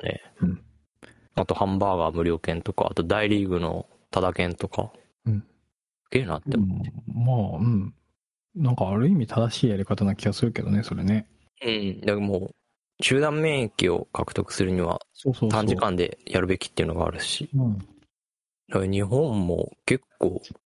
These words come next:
Speaker 1: なんていうんやろ、若い人たちっていうか、今からの世代、十二歳から六十五歳まで
Speaker 2: うん。
Speaker 1: の受けたがるっていうか、アンケート的なのは半分らしくてですね。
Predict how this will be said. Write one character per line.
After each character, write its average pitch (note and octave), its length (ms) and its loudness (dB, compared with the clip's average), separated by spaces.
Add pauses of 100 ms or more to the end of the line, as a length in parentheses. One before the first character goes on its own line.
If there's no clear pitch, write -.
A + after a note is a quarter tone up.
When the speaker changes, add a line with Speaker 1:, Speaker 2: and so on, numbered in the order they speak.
(200)
Speaker 1:
な G2+ 120 0
ん F#2+ 80 -4
て - 120 -4
い D#2+ 40 0
う - 20 -6
ん - 20 -6
や - 60 -4
ろ、 - 80 -8 (200)
若 F#2 280 0
い F#2 40 0
人 - 180 -4
た E2 100 0
ち - 180 -4
っ - 40 -20
て - 100 0
い D#2+ 40 0
う D#2+ 60 -2
か、 - 320 -2 (280)
今 G#2 240 0
か E2+ 120 2
ら E2 140 0
の - 320 -6
世 - 160 0
代、 G2 300 0 (320)
十 G2 300 2
二 G2+ 180 0
歳 F2 320 0
か - 180 -2
ら - 220 -4 (180)
六 F2+ 220 0
十 F#2 120 0
五 F#2 120 0
歳 F2 160 -2
ま F#2 100 0
で A#2 260 -2 (520)
Speaker 2:
う - 60 -4
ん。 - 200 -8 (380)
Speaker 1:
の F2+ 360 0
受 G2+ 160 2 (200)
け A#2 380 2
た A2+ 300 0
が G#2+ 280 2
る F#2 200 2
っ - 120 -20
て - 80 2
い - 40 0
う - 40 -6
か、 D#2 360 0
ア G2 60 -6
ン G#2 120 -2
ケ G#2 220 0
ー - 20 -4
ト G#2 140 -2
的 G#2+ 200 0
な G#2 100 0
の E2+ 120 -2
は - 60 -4
半 G#2+ 240 0
分 A2+ 160 0
ら G#2+ 120 2
し - 120 -4
く - 100 -8
て - 120 -2
で - 100 -2
す - 140 -8
ね。 - 240 -10